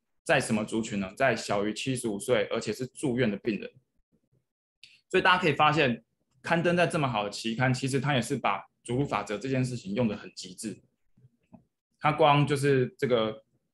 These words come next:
人的选择就要求很高了，就它是要一个严重的，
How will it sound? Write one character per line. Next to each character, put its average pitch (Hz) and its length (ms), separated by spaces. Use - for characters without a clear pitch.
人 117 240
的 120 180
选 - 460
择 110 380
就 147 120
要 139 140
求 117 140
很 95 100
高 98 200
了， 98 160
就 127 100
它 143 160
是 156 140
要 156 100
一 147 80
个 131 240
严 120 180
重 123 240
的， 107 140